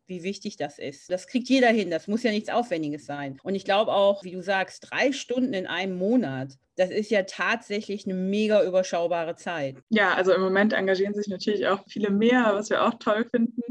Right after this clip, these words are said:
Speaker 2: Aber so auf die lange Sicht hat sich das jetzt auch in den anderen Kooperativen, die wir kennen, ganz gut etabliert, dass für die meisten auch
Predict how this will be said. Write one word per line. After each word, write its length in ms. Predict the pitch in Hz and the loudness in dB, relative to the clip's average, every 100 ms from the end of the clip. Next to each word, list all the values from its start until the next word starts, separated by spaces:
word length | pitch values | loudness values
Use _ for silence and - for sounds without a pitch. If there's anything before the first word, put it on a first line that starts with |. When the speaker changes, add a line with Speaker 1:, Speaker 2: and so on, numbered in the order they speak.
| - | -2
Speaker 2:
Aber 200 | 190 190 | 0 2
so 80 | 180 | 0
auf 100 | 185 | -2
die 100 | 185 | -4
lange 300 | 175 190 190 | -2 -4 -4
Sicht 240 | 190 - | -4 -4
hat 140 | 175 | -8
sich 140 | - - | -8 -4
das 180 | 170 180 | -4 -4
jetzt 140 | 190 | -6
auch 160 | 170 180 | -6 -4
in 80 | |
den 120 | 170 - | -6 -6
anderen 260 | 175 175 | -6 -4
Kooperativen, 680 | - 180 175 165 - 247 202 | -4 -4 -2 0 2 4 4
die 120 | 185 | 2
wir 100 | 175 | 0
kennen, 420 | - 190 175 175 | -2 -4 -4 -6
ganz 260 | 170 165 - | -8 -10 -6
gut 260 | 185 - | -6 -4
etabliert, 600 | 190 - 190 - 196 202 | -6 -4 -4 2 2 4
dass 300 | 180 170 - - | 2 2 -4 -16
für 80 | 160 | -14
die 80 | 151 | -8
meisten 380 | 147 151 - | -8 -8 -12
auch 260 | - 147 | -10 -10